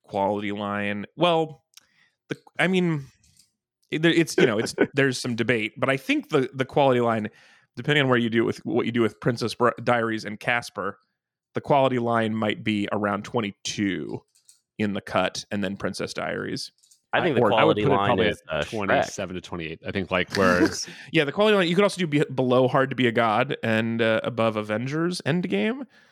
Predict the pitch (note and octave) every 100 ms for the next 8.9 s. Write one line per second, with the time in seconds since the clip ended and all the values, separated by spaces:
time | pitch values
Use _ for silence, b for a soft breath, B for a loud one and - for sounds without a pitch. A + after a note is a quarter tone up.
0 | b b - C3 B2+ A#2+ B2 A#2+ B2 -
1 | F#3 G#3 - A3 F3+ - B2 C#3 B2+ A2+
2 | - A#2 - A#2+ A#2 A2 - D#2+ - -
3 | - A#2 C3 C3+ C#3 A#2 A2+ G#2+ - G#2+
4 | G2 F#2+ F2+ F#2+ E2+ - A#2 A2+ A2 G#2+
5 | G#2 G#2+ G2+ G2+ G#2 G2+ - - - G2+
6 | F2+ F2+ G2 - - F#2+ F#2 F#2 F2+ F2+
7 | - - _ _ B B B B - G2+
8 | F#2+ F#2+ F#2 - A2+ G2+ G2 G2+